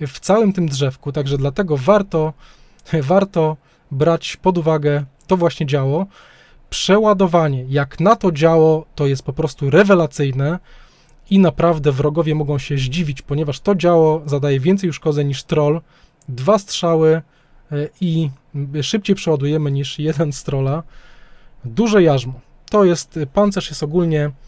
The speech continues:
bez rewelacji, ale ponieważ mamy bardzo duże jarzmo, to tym jarzmem jesteśmy odbić pocisk każdego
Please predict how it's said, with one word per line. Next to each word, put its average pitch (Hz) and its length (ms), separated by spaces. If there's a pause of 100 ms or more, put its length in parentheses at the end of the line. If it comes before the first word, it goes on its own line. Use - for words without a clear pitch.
(340)
bez 185 200
rewelacji, 170 580
ale 143 140
ponieważ 147 300
mamy 135 160
bardzo 208 280
duże 156 220
jarzmo, 147 360
to 135 120
tym 214 240
jarzmem 160 220
jesteśmy 143 340
odbić 131 280
pocisk - 420
każdego 143 580